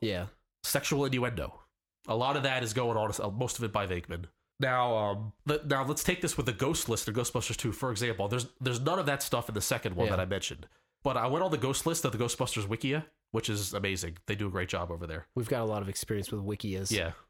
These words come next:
Speaker 2: as rivaled by the twenty-four
Speaker 1: From the
Speaker 2: Wikia.
Speaker 1: twenty-four days.
Speaker 2: <laughs> So these are the type of ghosts that are in the second one. Now, the first one, the ghost list was all, like, standard ghosts, like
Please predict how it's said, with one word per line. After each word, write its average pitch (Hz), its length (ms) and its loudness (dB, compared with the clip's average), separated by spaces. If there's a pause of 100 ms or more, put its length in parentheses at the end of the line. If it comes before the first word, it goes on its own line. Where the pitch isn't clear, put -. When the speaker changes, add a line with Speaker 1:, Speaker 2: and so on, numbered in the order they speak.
(100)
Speaker 2:
as 101 180 -2
rivaled 113 340 0
by 104 100 2
the 101 120 -4
twenty-four - 400 0
Speaker 1:
From - 0 -
the 101 60 2
Speaker 2:
Wikia. 90 40 -2
Speaker 1:
twenty-four 113 420 2
days. 95 340 -2 (320)
Speaker 2:
<laughs> - 300 -16
So 113 560 2 (260)
these 208 140 2
are 277 40 -6
the 233 100 4
type 185 180 2
of 123 160 -2
ghosts 131 340 2
that 113 140 2
are 110 80 2
in 107 80 0
the 107 60 0
second 113 320 0
one. 95 100 0
Now, 104 80 4
the 113 80 0
first 208 320 0
one, 139 140 2
the 127 80 0
ghost 143 380 0
list 170 240 0
was 123 120 0
all, 143 200 2
like, 117 140 2
standard 117 380 -2
ghosts, 110 320 0
like 95 180 -2